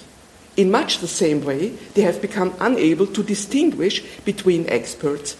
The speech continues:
and non-experts. End of quote. Therefore, it became almost impossible to spell out what the sciences, the experts' specific role in political decision-making is and what it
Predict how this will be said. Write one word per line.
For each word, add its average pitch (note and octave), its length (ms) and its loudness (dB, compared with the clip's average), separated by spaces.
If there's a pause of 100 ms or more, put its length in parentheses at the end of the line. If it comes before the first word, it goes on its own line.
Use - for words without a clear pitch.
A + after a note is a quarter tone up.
(120)
and F#3 160 0
non-experts. - 760 0 (880)
End - 140 -10
of - 140 -14
quote. - 320 -16 (640)
Therefore, C#4 560 2
it - 140 -6
became A3 380 2
almost F#3 340 2
impossible F#3 520 0
to F#3 100 0
spell A#3+ 480 0
out D3+ 260 0 (300)
what F3+ 140 4
the F3 120 -2
sciences, G3 840 2 (100)
the G3 240 0
experts' A3+ 840 -2 (240)
specific - 800 0
role C#3 320 -2 (280)
in F#3+ 100 4
political G3+ 460 2
decision-making E3 800 -2
is E3+ 260 4
and - 140 0
what E3 200 2
it F#3+ 100 -4